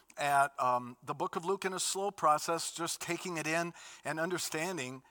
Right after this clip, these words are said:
who Jesus is and the certainty we can have about him and how important that is for today, probably unlike any other time. So s-,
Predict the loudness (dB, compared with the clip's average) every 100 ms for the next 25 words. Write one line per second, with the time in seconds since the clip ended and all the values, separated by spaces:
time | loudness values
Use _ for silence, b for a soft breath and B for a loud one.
0 | b -4 -2 -2 -2 -2 -2 -2 -2 -2
1 | -2 -2 -2 -4 -2 2 0 0 -6 -4
2 | -6 -6 0 2 2 0 B B -4 6
3 | 8 8 4 -4 -4 b b -6 0 6
4 | 6 4 -2 -10 -2 -2 0 -2 -2 -4
5 | -4 -4 -2 0 0 -2 2 6 6 6
6 | 2 2 0 0 -4 -4 -4 -6 2 4
7 | 4 0 B B B B B -4 2 4
8 | 4 0 -6 -6 -2 -2